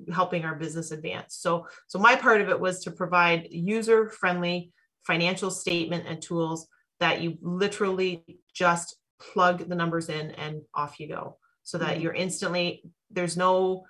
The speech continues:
Speaker 1: I'm not gonna tell you how inventory got calculated in the theoretical part of the world. We're not gonna talk about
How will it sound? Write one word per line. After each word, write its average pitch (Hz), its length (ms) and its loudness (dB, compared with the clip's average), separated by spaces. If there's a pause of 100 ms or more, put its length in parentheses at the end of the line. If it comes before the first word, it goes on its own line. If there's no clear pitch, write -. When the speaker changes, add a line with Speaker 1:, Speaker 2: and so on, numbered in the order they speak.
(220)
Speaker 1:
I'm 185 120 2
not 202 240 8
gonna 208 180 0
tell 202 240 2
you 185 560 2 (160)
how 175 560 6 (280)
inventory 185 680 2
got 156 220 2
calculated 170 1000 2
in 165 360 -2
the 156 100 -4
theoretical 170 640 2
part 165 260 0
of 156 100 -4
the 160 80 -4
world. 156 360 -4
We're 165 80 -4
not 170 140 0
gonna 170 120 -4
talk 170 240 2
about 170 160 -4